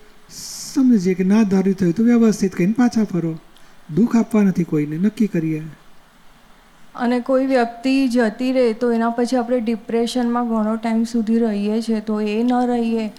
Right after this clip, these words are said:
Speaker 1: ના, પણ જે છે એને સાચવો ને. આપણે શું છે એને ખોઈ નાખીએ છીએ, નથી એની માટે રડારડી કરીએ છીએ.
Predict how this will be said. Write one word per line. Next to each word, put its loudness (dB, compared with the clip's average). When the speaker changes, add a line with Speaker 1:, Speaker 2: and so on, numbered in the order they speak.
Speaker 1:
ના, 2
પણ 0
જે 0
છે 2
એને 4
સાચવો 4
ને. 2
આપણે 2
શું 4
છે 2
એને 4
ખોઈ 4
નાખીએ 4
છીએ, 0
નથી 4
એની 6
માટે 4
રડારડી 4
કરીએ 0
છીએ. -14